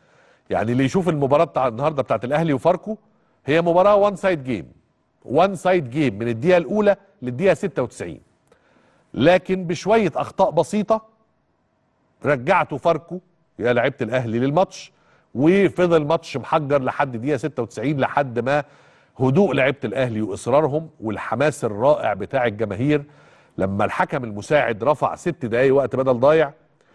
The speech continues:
الجمهور ابتدى يشجع كأننا لسه في الدقيقة الأولى، وده إيمان ويقين وعقيدة جمهور الأهلي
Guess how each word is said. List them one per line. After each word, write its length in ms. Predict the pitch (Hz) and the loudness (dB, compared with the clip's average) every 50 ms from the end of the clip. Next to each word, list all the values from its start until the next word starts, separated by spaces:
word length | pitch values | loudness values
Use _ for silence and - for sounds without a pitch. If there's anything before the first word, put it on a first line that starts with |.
| _ _ _ - - | _ _ _ -12 -10
الجمهور 420 | 117 113 131 135 135 165 190 196 | -6 -4 -2 0 2 4 4 4
ابتدى 240 | 160 - - 190 180 | 4 2 0 0 0
يشجع 520 | 156 - - 190 196 - - 180 180 165 | 0 0 0 -2 -2 -2 0 0 0 0
كأننا 440 | 147 - 156 135 147 156 180 190 190 | 0 -2 -4 -4 -4 -2 0 2 2
لسه 220 | 190 185 - 175 127 | 2 0 -2 -4 -6
في 60 | 135 | -4
الدقيقة 220 | 123 123 165 165 | -2 0 2 2
الأولى، 360 | 143 123 113 127 113 87 - - _ _ _ _ _ _ _ _ _ _ _ - | 2 0 -2 -4 -6 -6 -8 -12 _ _ _ _ _ _ _ _ _ _ _ -10
وده 320 | - 107 113 160 185 180 - - _ _ _ _ _ _ _ - | -4 0 2 2 2 2 0 -8 _ _ _ _ _ _ _ -10
إيمان 480 | 135 131 123 127 131 165 175 175 165 147 | -6 -4 -2 0 0 2 2 2 0 -2
ويقين 560 | 135 131 123 120 113 - - 156 165 170 147 | -2 -2 -2 -2 -2 -4 -4 -4 -4 -2 -2
وعقيدة 520 | 139 120 101 98 101 - 170 180 147 123 | -2 -4 -4 -4 -4 -2 -2 -2 -2 -2
جمهور 380 | 123 107 113 120 123 135 156 147 | -4 -4 -4 -2 0 0 2 2
الأهلي 440 | 123 113 - 147 131 113 131 143 | 0 0 0 0 -2 -2 -6 -10